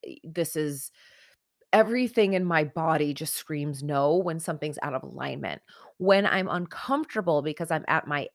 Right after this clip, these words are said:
edge, that's when I start to feel kind of like the emotions,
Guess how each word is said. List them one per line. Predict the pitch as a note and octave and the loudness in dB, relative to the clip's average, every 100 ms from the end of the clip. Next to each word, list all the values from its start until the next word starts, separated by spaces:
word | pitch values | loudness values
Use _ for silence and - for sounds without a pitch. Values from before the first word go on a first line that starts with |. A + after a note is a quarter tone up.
| F#3 | 0
edge, | A3+ G3+ F2+ E3+ E3+ - - _ - _ - | 4 4 2 -2 -10 -12 -12 _ -20 _ -2
that's | E3 F#3 A3 - | 6 8 8 4
when | G#3 | -4
I | F#3+ | -4
start | F#3 F3+ E3 | -4 -4 -4
to | E3 | -6
feel | - - F3 E3 D3+ | -14 -8 -2 2 2
kind | D3+ E3+ D#3+ | -2 -6 -2
of | D#3 D3+ | -2 -2
like | D3 | -4
the | D#3 D3+ | -4 -6
emotions, | D#3 D#3+ D#3+ - - - E3 - - | -4 -4 -4 -6 -10 -12 -12 -12 -14